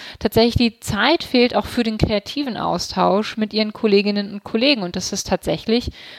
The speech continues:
einfach auf der Strecke bleibt. Und man hat ja auch noch einen gewissen Anspruch. Neben der ganzen Lehre will man ja auch noch gerne ein bisschen forschen. Es ist halt total schwierig, das irgendwie unter einen Hut zu kriegen und da eine richtig, richtig gute Lösung zu finden.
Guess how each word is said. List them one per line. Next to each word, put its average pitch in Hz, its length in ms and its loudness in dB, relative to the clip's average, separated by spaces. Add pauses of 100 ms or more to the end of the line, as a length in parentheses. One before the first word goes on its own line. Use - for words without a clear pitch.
(180)
einfach 196 300 2
auf - 160 0
der 202 120 0
Strecke 233 360 0
bleibt. 160 420 4
Und 175 340 -12 (380)
man 190 320 -2
hat 202 140 0
ja 180 80 -2
auch 180 40 -2
noch 185 160 -8
einen 196 100 -8
gewissen 190 340 -4
Anspruch. 214 480 -2 (120)
Neben 202 260 4
der 185 120 4
ganzen 180 300 -2
Lehre 208 320 0
will 202 80 -4
man 196 160 0
ja 185 140 -2
auch 185 80 -4
noch 190 200 -6
gerne 185 240 0
ein 190 60 -8
bisschen 190 300 -6
forschen. 202 480 -2 (300)
Es 208 120 -4
ist - 60 0
halt 220 120 6 (140)
total 208 480 0
schwierig, 247 460 0
das 208 200 -6
irgendwie 240 440 -2
unter 214 160 0
einen 196 180 0
Hut 220 180 -2
zu 196 100 -8
kriegen 190 420 -6 (340)
und 190 140 -2
da 190 140 6
eine 196 200 0
richtig, 220 480 -4
richtig 208 340 -6
gute 196 240 -4
Lösung 196 340 2
zu - 140 -2
finden. 160 440 -12